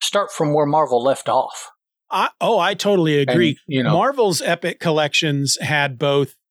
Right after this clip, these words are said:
Speaker 2: the, of course, the original, they had the Epic Collections, Conan, the original Marvel years, but then they had the, the Dark Horse. They were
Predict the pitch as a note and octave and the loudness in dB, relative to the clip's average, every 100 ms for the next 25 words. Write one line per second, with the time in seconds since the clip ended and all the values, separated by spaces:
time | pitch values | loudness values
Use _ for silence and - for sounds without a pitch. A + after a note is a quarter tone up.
0 | _ _ C3+ C3 B2+ - C#3+ - D3+ C#3 | _ _ 0 2 2 0 -4 -2 -2 0
1 | C#3+ C3+ E3 D#3+ E3+ D3+ D3+ D3 C#3 C#3+ | 0 0 -2 0 -2 0 0 0 0 0
2 | D3+ - D3 F3 E3 - D#3 - D3+ D#3 | 0 -4 -4 -2 -2 -2 -6 -4 -2 -2
3 | D3+ D3 C3+ C#3+ D#3+ D#3+ D#3+ E3 C#3 C3 | 0 0 0 0 0 0 2 0 0 -2
4 | B2 A#2 B2 - _ _ _ _ C#3 D#3+ | -2 -2 -4 -6 _ _ _ _ -6 -2
5 | F#3+ F#3+ F3 E3 D#3 C#3+ C#3 C3+ A#2+ C3 | -2 0 0 0 0 0 0 0 0 -2
6 | A#2 F3+ - D3 A#2 - B2+ | 0 -2 0 -2 -2 -2 -4